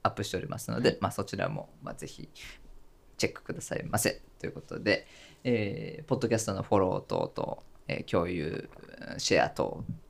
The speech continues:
Speaker 1: ぜひよろしくお願いいたします。フォロー、フォローじゃないや、お気に入りとかね、もう、ぜひ、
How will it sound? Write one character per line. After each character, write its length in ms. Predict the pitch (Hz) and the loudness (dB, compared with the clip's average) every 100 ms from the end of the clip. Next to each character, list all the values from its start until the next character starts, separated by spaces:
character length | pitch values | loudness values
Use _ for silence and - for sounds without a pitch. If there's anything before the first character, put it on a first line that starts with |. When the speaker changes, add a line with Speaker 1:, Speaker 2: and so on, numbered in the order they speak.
| - - - - | -20 -20 -20 -6
Speaker 1:
ぜ 100 | - | -4
ひ 180 | - - | -4 -6
よ 80 | - | -4
ろ 80 | - | -4
し 80 | - | -6
く 80 | |
お 20 | - | -6
願 140 | - | -6
い 40 | - | -8
い 80 | |
た 160 | - - | -8 -8
し 180 | - - | -6 2
ま 140 | 107 | 4
す。 220 | 117 - - - - - | 4 0 -8 -16 -10 0
フ 60 | |
ォ 20 | 95 | 2
ロ 300 | 85 76 - | 4 0 -4
ー、 40 | 240 - _ _ - | -14 -20 _ _ -4
フ 80 | - | 0
ォ 20 | |
ロ 80 | 98 | 0
ー 40 | |
じ 100 | - | 0
ゃ 20 | - | -2
な 100 | 78 | -2
い 60 | |
や、 140 | 76 - | -6 -6
お 100 | - | -6
気 120 | 104 | 0
に 100 | 101 | 2
入 100 | 98 | 0
り 80 | 101 | -2
と 100 | - | -6
か 160 | - - | -8 -10
ね、 180 | - - - - | -10 -14 -14 -6
も 200 | - - - - - - - - _ | -6 -6 -14 -20 -20 -20 -20 -20 _
う、 20 | |
ぜ 80 | - | -6
ひ、 220 | 101 - | -4 -6